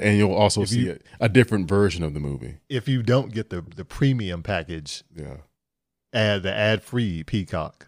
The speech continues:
Speaker 1: Yeah. Peacock. I still hate that fucking name, bro.
Speaker 2: Hey, it's, that's what it is. N B C, brother.
Speaker 1: Peacock.
Speaker 2: So, yeah,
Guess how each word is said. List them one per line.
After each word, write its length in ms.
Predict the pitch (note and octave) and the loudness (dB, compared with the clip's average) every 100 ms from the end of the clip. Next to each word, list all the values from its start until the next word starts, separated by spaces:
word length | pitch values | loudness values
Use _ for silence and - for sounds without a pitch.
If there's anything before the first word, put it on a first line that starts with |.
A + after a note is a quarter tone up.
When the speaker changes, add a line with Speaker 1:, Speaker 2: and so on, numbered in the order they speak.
| D#2 | -16
Speaker 1:
Yeah. 160 | C#2+ C#2+ _ _ _ _ - | -16 -16 _ _ _ _ -8
Peacock. 600 | F#2+ D2 D2 C#2+ - _ _ - | -6 -6 -10 -12 -16 _ _ -20
I 60 | E2 | -12
still 200 | A2+ D#2 | -10 -8
hate 140 | C#2 | -12
that 140 | - | -16
fucking 340 | - C#2 _ D2 D2+ | -20 -20 _ -20 -18
name, 140 | D2+ | -18
bro. 100 | D2 | -10
Speaker 2:
Hey, 220 | E2+ D#2 D2 _ _ | -8 -8 -12 _ _
it's, 400 | D#2 D#2+ _ _ _ _ _ _ _ _ _ _ _ _ _ _ _ | -20 -20 _ _ _ _ _ _ _ _ _ _ _ _ _ _ _
that's 160 | G2+ A2 | 0 2
what 120 | D3+ | 4
it 120 | D#3+ | 4
is. 260 | F3 E3+ G2+ | 2 0 -2
N 100 | B2 | 0
B 120 | C3+ | 0
C, 260 | C3+ E3+ F3+ | 0 -4 -4
brother. 400 | C#3 C#3 D#3 E3 _ _ _ _ _ _ _ _ _ _ _ | -4 -4 -4 -10 _ _ _ _ _ _ _ _ _ _ _
Speaker 1:
Peacock. 600 | G2 D#2+ - C#2+ C#2+ _ - _ _ _ _ _ _ _ _ _ _ _ _ | -8 -8 -8 -14 -16 _ -20 _ _ _ _ _ _ _ _ _ _ _ _
Speaker 2:
So, 160 | - F2+ | -10 -6
yeah, 240 | F2 E2+ | -4 -4